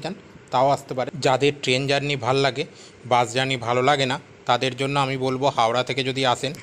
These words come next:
যারা হাওড়া থেকে আসবেন ভাবছেন, তাদের জন্য জানিয়ে রাখি, আপনারা সকালবেলা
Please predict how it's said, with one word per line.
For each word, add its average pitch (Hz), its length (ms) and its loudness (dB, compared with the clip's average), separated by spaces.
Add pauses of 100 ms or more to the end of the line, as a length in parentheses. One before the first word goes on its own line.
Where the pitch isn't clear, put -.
(120)
যারা 139 180 4 (100)
হাওড়া 131 320 0
থেকে 151 160 -4 (120)
আসবেন 123 340 -6
ভাবছেন, 143 300 -6 (440)
তাদের 131 300 -2
জন্য 151 140 -2 (100)
জানিয়ে 135 300 -2
রাখি, 139 180 -6 (440)
আপনারা 135 280 0 (160)
সকালবেলা 143 500 0